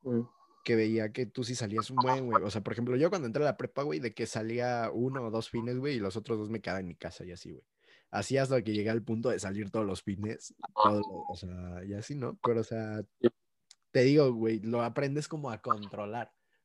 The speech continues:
Speaker 2: Vaya, no me vas a dejar mentir, güey.
Speaker 1: Y, por ejemplo, o sea, yo a pedas, o sea, en secundaria, güey, empecé a salir a pedas.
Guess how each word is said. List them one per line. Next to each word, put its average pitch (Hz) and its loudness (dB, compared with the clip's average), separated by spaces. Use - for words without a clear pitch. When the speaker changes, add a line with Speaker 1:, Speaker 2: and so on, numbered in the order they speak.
Speaker 2:
Vaya, 110 -6
no 127 0
me 123 6
vas 117 4
a 117 2
dejar 104 -2
mentir, 110 -4
güey. 107 -12
Speaker 1:
Y, 143 8
por 147 12
ejemplo, 156 10
o 135 10
sea, 123 8
yo 127 8
a 165 8
pedas, 175 6
o 131 2
sea, 127 6
en 123 4
secundaria, 135 4
güey, 165 8
empecé 127 -2
a 120 0
salir 127 8
a 127 8
pedas. 127 8